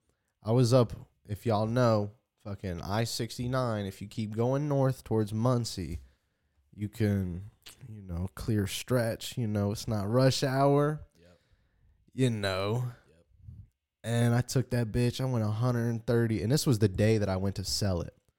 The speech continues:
Speaker 1: And I had it sitting in my, uh, I had it sitting in, like, a garage, right, for the winter. And when I went to go sell it, it was like, it had some fucking, the garage wasn't, um, climate controlled.
Speaker 2: Mm-hmm.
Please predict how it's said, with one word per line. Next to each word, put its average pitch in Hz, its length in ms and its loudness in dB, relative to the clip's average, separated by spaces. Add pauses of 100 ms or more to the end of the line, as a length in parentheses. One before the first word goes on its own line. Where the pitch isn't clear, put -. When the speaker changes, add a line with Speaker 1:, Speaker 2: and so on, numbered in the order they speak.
(800)
Speaker 1:
And 104 480 6 (100)
I 123 140 6
had 127 200 8
it 113 140 2
sitting 107 640 -2 (1080)
in 110 260 4
my, 98 300 2
uh, 67 300 -2 (300)
I 117 40 4
had 127 140 6
it 110 80 2
sitting 107 380 0
in, 101 80 -2
like, 95 160 -2
a 95 40 -4
garage, 87 560 -2
right, 92 360 -4
for 101 80 -8
the 85 100 -6
winter. 104 360 -2 (840)
And 101 80 -16
when 101 80 -10
I 101 40 0
went 101 180 2
to 104 80 0
go 98 140 4
sell 113 340 2
it, 101 120 2
it 104 60 2
was 98 180 2
like, 95 320 0
it 104 100 0
had 98 280 0
some 90 200 -8
fucking, 85 580 -8 (300)
the 117 80 0
garage 110 520 8
wasn't, 104 440 4
um, 87 440 -2 (480)
climate 104 360 0
controlled. 123 540 -4
Speaker 2:
Mm-hmm. - 340 -20